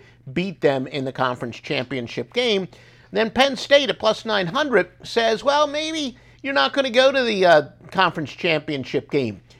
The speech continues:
You better give us a little bit of respect." They're looking to rebound off a disappointing season. As a general rule of thumb, teams that are off of disappointing seasons, I look to rebound. They're gonna be undervalued. Teams that are off of fantastic seasons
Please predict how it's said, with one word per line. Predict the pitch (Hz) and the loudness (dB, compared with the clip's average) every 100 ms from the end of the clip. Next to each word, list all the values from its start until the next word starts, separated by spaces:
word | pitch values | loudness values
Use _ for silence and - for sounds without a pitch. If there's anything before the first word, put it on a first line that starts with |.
| _ - - - | _ -20 -14 -6
You | 190 | 4
better | 269 214 | 4 6
give | 185 196 | 4 4
us | 226 - | 4 2
a | |
little | 175 156 | 0 2
bit | 143 123 | 2 0
of | |
respect." | 127 - 127 - | -2 -2 -4 -2
They're | 151 | -2
looking | 233 233 247 220 | -2 -2 -6 -4
to | |
rebound | 160 175 170 170 165 | -4 -2 0 2 2
off | 156 | -2
a | |
disappointing | 135 151 135 156 131 113 | -4 -6 -4 -4 -4 -6
season. | - 160 165 156 - | -6 -4 -2 -2 -4
As | 127 | -10
a | 127 | -8
general | 110 156 226 | -4 -4 -4
rule | 226 214 | -4 -2
of | 175 | 0
thumb, | 233 208 160 - - - - | 2 2 2 -4 -20 -20 -14
teams | - 240 247 | -6 -4 -2
that | 226 | 0
are | 202 | 4
off | 190 185 | 4 2
of | 123 | -4
disappointing | 151 - 120 160 170 220 233 | -6 -6 -6 -2 -2 -2 -8
seasons, | 233 226 214 226 190 - | -8 -6 -4 -4 -4 -2
I | 143 | -2
look | 151 180 | -2 -6
to | - | -8
rebound. | 135 165 165 143 131 | -8 -8 -4 -2 -2
They're | 120 | -6
gonna | 131 156 156 | -6 -4 -4
be | 147 147 | -4 -6
undervalued. | 151 139 139 135 151 147 104 | -6 -6 -6 0 0 0 -4
Teams | - 160 151 | -8 -8 -6
that | 147 | -2
are | 147 | 0
off | 143 147 | 0 0
of | 120 - _ - - _ | -4 -8 _ -20 -20 _
fantastic | - 156 147 233 247 - 185 | -4 -2 -2 -2 -2 -4 -10
seasons | - 202 190 185 175 165 | -12 -10 -8 -6 -6 -8